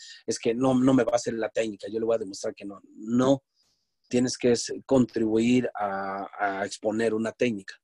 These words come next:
Ese fue un primer punto. Dos, nosotros no hemos, eh, el, para aliviar una situación así, este, están las normas que dicta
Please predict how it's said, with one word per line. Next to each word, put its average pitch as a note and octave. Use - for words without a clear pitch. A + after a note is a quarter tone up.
Ese C3+
fue C3
un B2+
primer G2+
punto. -
Dos, B2+
nosotros F3
no D#3
hemos, D3+
eh, A#2+
el, C#3
para C3
aliviar C#3
una G3+
situación G#2+
así, G2+
este, G#2+
están D#3+
las C#3
normas C3+
que A2+
dicta A#2+